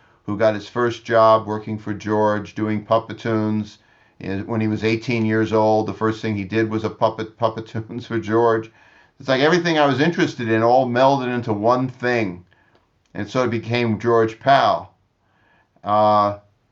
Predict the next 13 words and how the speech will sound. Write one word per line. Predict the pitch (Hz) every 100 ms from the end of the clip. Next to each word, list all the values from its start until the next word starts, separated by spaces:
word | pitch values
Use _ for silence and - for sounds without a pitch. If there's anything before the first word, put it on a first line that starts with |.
| _
and | 113
that, | 139 151 -
I | 113
thought, | 117 113 113
was | 110
the | 107
real | 104 113 104
miraculous | 98 101 110 131 107 87 87
part | - 95 87
of |
the | 92
story. | - - 110 120 76 - _ _ _ _ _ -
Uh, | 73 80 82 82